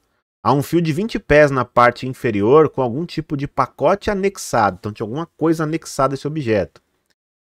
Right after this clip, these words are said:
Ian Boyd, o professor de engenharia aeroespacial e diretor do Centro de Iniciativas de Segurança Nacional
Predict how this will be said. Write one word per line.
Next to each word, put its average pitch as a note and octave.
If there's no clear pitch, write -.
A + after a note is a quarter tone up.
Ian E3+
Boyd, A#2
o G2
professor A#2
de A#2+
engenharia A2
aeroespacial A2
e G#2
diretor G2+
do G2+
Centro C#3
de G2+
Iniciativas A#2
de G2+
Segurança G2
Nacional F#2+